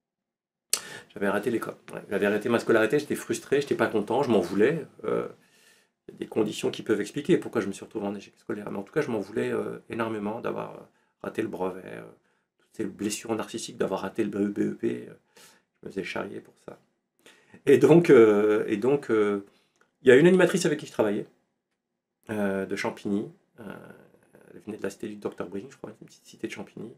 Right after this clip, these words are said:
qui, avec qui je bossais, et que je voyais tout le temps partir, euh, assez tôt. Elle me dit, « J'ai des cours du soir, j'ai des cours du soir. » Mais elle, je sais qu'elle n'était pas diplômée comme moi, elle avait arrêté avant le bac et tout.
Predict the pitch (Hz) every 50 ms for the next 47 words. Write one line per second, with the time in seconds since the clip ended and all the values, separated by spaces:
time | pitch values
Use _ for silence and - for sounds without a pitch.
0 | _ _ _ _ _ _ _ _ _ _ _ - - - 120 117 123 127 123 110
1 | 113 - 175 165 139 127 117 - - 117 113 147 - - _ _ _ _ _ -
2 | - _ _ _ _ _ 120 120 131 143 143 - - 127 113 107 107 104 110 113
3 | 110 110 113 120 127 135 135 113 - - 120 117 120 123 120 113 107 - - -
4 | - 117 117 110 - - 104 101 - - - - - - - 113 101 - - 120
5 | 120 123 120 120 107 104 107 110 104 101 98 98 - - 107 101 - - - 117
6 | 120 104 104 - - 101 101 107 - _ - 120 120 123 135 135 127 113 113 -
7 | 113 120 127 120 120 113 - 139 123 127 107 101 101 - - - 107 101 104 104
8 | - 113 107 104 101 113 101 113 123 123 117 104 92 107 110 - 98 101 98 -
9 | 113 113 120 120 107 101 101 101 98 98 113 120 - 104 101 - - 151 165